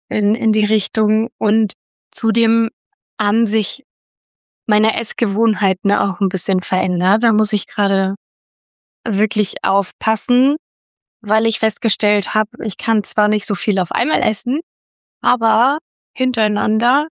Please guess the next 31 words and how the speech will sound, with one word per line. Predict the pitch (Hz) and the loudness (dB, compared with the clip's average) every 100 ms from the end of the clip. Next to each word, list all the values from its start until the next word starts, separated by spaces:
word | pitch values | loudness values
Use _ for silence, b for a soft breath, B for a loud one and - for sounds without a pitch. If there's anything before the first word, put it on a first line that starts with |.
| _ - | _ -4
geht | 226 226 | -2 0
es | 214 - | -2 -2
schon. | - 202 254 370 _ _ _ _ _ _ _ | 0 2 0 -2 _ _ _ _ _ _ _
Und | 233 226 | -2 0
da | 214 | 0
haben | 202 226 240 | 0 0 2
mir | 226 | 2
diese | 220 208 | 0 0
festen | 208 233 233 - 110 113 - _ _ _ _ _ _ | -2 -2 -4 -6 -6 -6 -8 _ _ _ _ _ _
Essenszeiten, | - 233 240 220 - - 202 - 214 | -4 -2 -2 -4 -6 -2 -2 0 0
die | 196 | 0
ich | 196 | 0
am | 208 | 0
Anfang | - 185 190 196 196 | 0 -2 -2 -2 -2
hatte, | 185 - 196 | -2 -2 0
ne, | 208 | 2
also | 220 208 | 0 -2
drei, | 208 202 202 214 | -4 0 2 0
vier | - - 208 208 | -2 -4 0 2
Mahlzeiten | 202 208 240 - 208 208 214 | 2 2 0 0 -2 0 2
am | 196 | 2
Tag, | 196 - 208 - _ _ _ _ _ _ _ | 0 -2 -4 -6 _ _ _ _ _ _ _
da | 202 196 | 0 0
hat, | 220 _ _ | -2 _ _
das | 196 - | -4 -2
hat | 214 233 | -2 -2
mir | 202 | 0
wirklich | 214 220 220 - | 0 0 -4 -2
geholfen, | 190 214 220 220 220 | 0 2 0 -2 -2
da | 208 196 196 - | 2 2 2 0
Struktur | - - 202 - - 220 220 202 220 | -8 -8 -8 -8 -4 0 2 0 -2